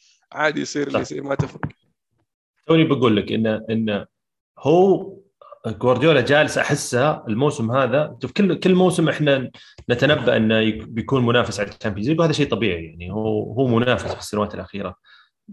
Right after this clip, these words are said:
Speaker 2: آه، أو عفوًا في السنة الأخيرة على أقل تقدير. فبالتالي الفريق تجاوز مرحلة الخروج من فرق مختلفة زي توتنهام وموناكو وليون في فترات، آه، آه، سابقة،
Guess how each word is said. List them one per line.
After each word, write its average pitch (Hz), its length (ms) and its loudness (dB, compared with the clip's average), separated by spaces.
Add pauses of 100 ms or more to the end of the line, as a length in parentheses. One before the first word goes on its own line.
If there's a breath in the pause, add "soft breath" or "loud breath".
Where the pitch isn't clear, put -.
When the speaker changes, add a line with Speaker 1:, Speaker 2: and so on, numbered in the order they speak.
(100)
Speaker 2:
آه، 101 500 -2
أو 120 120 4
عفوًا 110 300 0
في 92 100 -10
السنة 113 220 -2
الأخيرة 110 320 0
على 95 160 0
أقل 107 180 -2
تقدير. 120 300 -2
فبالتالي 117 440 -2
الفريق 117 320 0
تجاوز 113 400 2
مرحلة 104 360 -4
الخروج 107 440 -2
من 98 140 -8
فرق 101 300 -2
مختلفة 101 420 -4
زي 95 120 -6
توتنهام 104 540 -2
وموناكو 104 540 -2
وليون 107 420 0 (420 loud breath)
في - 100 -16
فترات، 110 460 -2
آه، 95 760 -4 (240)
آه، - 640 -8
سابقة، - 840 -2